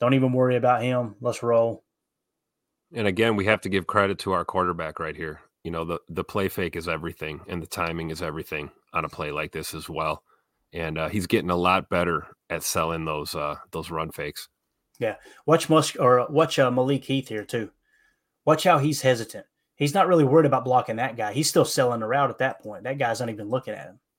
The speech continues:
Speaker 1: He's playing, looks like he's playing man coverage. Now look at Malik Heath get down here. He's worried about that guy.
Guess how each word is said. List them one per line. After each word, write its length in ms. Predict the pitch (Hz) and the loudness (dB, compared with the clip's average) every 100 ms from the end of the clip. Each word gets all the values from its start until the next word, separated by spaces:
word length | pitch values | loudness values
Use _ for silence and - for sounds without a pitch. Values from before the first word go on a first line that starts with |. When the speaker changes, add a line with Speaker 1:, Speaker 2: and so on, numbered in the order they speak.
| _ | _
Speaker 1:
He's 100 | 123 | -18
playing, 240 | - 131 123 | -4 -4 -2
looks 140 | 131 | -2
like 80 | 120 | -2
he's 100 | 104 | -2
playing 260 | 123 120 113 | -4 -4 -4
man 160 | 117 | -2
coverage. 240 | 120 127 117 | 2 2 2
Now 60 | |
look 140 | 131 139 | 0 0
at 80 | 127 | -2
Malik 280 | 127 123 | -2 -4
Heath 180 | 127 117 | -6 -8
get 120 | 120 117 | -8 -8
down 180 | 110 | -8
here. 160 | 107 101 _ _ _ _ _ _ _ _ _ _ | -10 -14 _ _ _ _ _ _ _ _ _ _
He's 140 | 160 139 | 2 6
worried 160 | 127 | 6
about 180 | 110 110 | 4 0
that 180 | 135 135 | 2 2
guy. 120 | 113 | 0